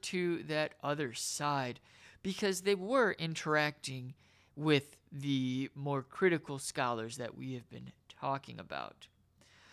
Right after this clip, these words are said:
So Holitz is going to be in the Lutheran vein as well, and I want to touch specifically on his reading of the Old Testament and what he sees as clear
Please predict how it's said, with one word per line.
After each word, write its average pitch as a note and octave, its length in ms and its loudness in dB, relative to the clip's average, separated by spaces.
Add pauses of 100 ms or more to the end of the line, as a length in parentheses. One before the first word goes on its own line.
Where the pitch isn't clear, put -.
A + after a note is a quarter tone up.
(180)
So F#3 140 4
Holitz G#3 280 6
is A3 80 -4
going A3+ 200 0
to G#3 80 -2
be G#3 240 0
in G3 240 -2
the G3 80 2
Lutheran D#3+ 360 -2
vein C#3+ 220 -2
as - 160 -10
well, G#3 400 0 (640)
and E3+ 260 2
I D#3+ 80 0
want G3+ 220 4
to G3 40 0
touch F#3 340 -2
specifically D#3+ 840 0
on C#3+ 260 -2
his C3+ 340 -4
reading D3 420 0 (160)
of B2+ 380 -4
the B2+ 120 -6
Old B2+ 180 -6
Testament D#3 600 -2
and D3 200 2
what C#3+ 140 4
he G#3+ 220 -4
sees C#3+ 480 -2
as C#3 240 -2
clear F#3 560 2